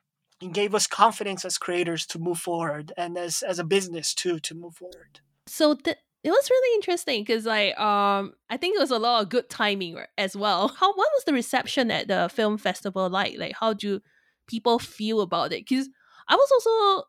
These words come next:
Speaker 2: surprised to, to see that they are, you know, featuring, uh, podcasts, like, um, 'cause being a traditional film, uh, festival, right? And why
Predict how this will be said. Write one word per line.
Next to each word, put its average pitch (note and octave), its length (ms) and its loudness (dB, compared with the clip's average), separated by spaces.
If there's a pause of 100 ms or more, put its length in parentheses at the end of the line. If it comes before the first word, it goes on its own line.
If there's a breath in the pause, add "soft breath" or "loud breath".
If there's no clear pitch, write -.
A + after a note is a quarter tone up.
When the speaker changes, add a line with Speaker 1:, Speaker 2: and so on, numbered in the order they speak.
Speaker 2:
surprised C#4+ 580 0
to, G#3 540 -2
to B3 100 -4
see B3+ 220 -2
that G#3 220 2
they G#3 160 2
are, E3 360 2
you G#3+ 80 -2
know, G3 140 -2
featuring, G#3 760 0 (140)
uh, F3+ 200 2
podcasts, - 680 -4
like, C#3+ 320 -6
um, F#3+ 200 -8 (340)
'cause C4+ 220 0
being A3+ 180 0
a G3 80 2
traditional G#3 560 -2
film, F#3+ 420 -4 (540)
uh, C3 260 -2
festival, F#3 560 -4
right? B2+ 260 -4
And F#3 220 -4
why F3+ 360 0